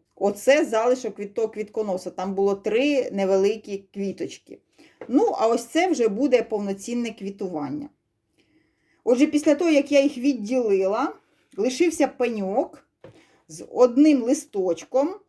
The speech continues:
Ось цей пеньок. Ну, і він видав мені також двох діток.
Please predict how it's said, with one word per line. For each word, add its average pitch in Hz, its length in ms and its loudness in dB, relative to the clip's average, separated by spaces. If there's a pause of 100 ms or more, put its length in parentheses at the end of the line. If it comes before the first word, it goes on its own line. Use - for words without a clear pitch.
(1080)
Ось 202 240 0
цей 254 260 2
пеньок. 320 580 0 (1120)
Ну, 339 360 4
і 247 180 -4
він 294 400 -2 (520)
видав 294 460 4
мені 277 360 -2 (100)
також 247 580 -4 (100)
двох 202 640 -2 (100)
діток. 220 680 -4